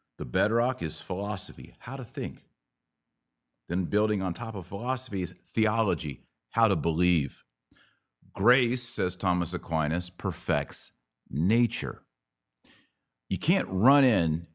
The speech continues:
to theology if you don't have a bedrock of philosophy. Sadly, even in our time,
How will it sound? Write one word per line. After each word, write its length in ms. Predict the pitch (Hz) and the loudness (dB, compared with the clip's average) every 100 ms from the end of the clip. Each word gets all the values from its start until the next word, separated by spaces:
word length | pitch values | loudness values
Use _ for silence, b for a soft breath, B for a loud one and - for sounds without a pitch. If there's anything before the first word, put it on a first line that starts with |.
| - | -6
to 100 | 90 | -4
theology 680 | - 92 98 101 90 76 82 | 0 4 6 6 4 0 -2
if 160 | - | -2
you 100 | 78 | -6
don't 340 | 65 87 92 55 | 0 2 2 0
have 240 | 78 73 | -6 -6
a 60 | 64 | -8
bedrock 800 | 60 73 73 67 71 60 - - _ - | -8 -4 -4 -2 -2 -2 -6 -18 _ -10
of 320 | 62 60 - _ _ | -8 -8 -10 _ _
philosophy. 720 | 64 62 - - - 107 - _ _ _ | -10 -6 -8 -8 -14 -16 -18 _ _ _
Sadly, 640 | - - 120 135 113 107 | -8 0 4 4 4 4
even 380 | 95 117 120 120 | 4 4 6 4
in 120 | 113 | 4
our 140 | 107 98 | 4 2
time, 600 | 120 113 101 90 90 | 2 4 4 2 0